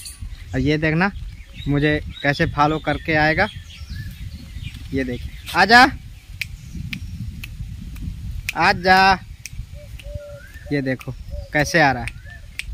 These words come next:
Guys, ये है हमारे farm का mango tree, तो देखिए कितना फल दिए हुई है।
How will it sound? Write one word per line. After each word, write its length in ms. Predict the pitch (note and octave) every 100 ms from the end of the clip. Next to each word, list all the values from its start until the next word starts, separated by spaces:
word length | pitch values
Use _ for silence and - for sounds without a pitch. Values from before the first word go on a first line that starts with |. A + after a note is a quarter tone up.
| - - - - - - - - - - _
Guys, 500 | C3 D3 E3 G3+ - -
ये 160 | D3
है 100 | D#3
हमारे 360 | D3+ D3+ D3 D#3
farm 320 | - D3 D3 D3
का 300 | D3+ D3+ C#3
mango 420 | C#3 C#3+ C#3+ D#3
tree, 320 | C#3+ - E3 F#3+ - - - - - - -
तो 80 | C3
देखिए 420 | B2+ C#3 - E3+ F#3+ _ - - -
कितना 440 | C3+ C#3 C#3+ C#3 C3+ - - - - - - - - - - - - - - - -
फल 240 | - C3+ C3
दिए 200 | C#3+ C#3+
हुई 200 | C#3 C#3+
है। 220 | C#3+ E3+